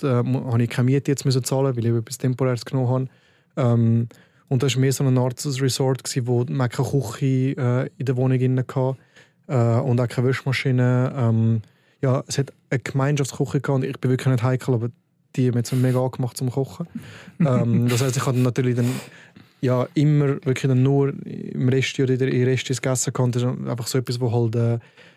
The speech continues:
Speaker 1: wo wirklich temporär ist. So, ist, das hat sich nicht mega wie die Hause angefühlt,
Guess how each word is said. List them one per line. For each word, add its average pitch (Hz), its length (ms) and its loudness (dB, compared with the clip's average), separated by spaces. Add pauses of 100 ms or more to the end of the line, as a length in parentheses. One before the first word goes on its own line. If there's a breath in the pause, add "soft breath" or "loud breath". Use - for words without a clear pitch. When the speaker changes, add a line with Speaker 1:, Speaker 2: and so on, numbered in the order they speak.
(100)
Speaker 1:
wo 131 100 2
wirklich 127 240 -2
temporär 127 480 0
ist. 107 200 -2
So, 110 580 -2
ist, 113 220 -4
das 120 120 0
hat 120 100 0
sich 120 100 -4
nicht 127 80 2
mega 127 320 2
wie 127 60 0
die 123 140 -2
Hause 131 260 0
angefühlt, 143 580 -2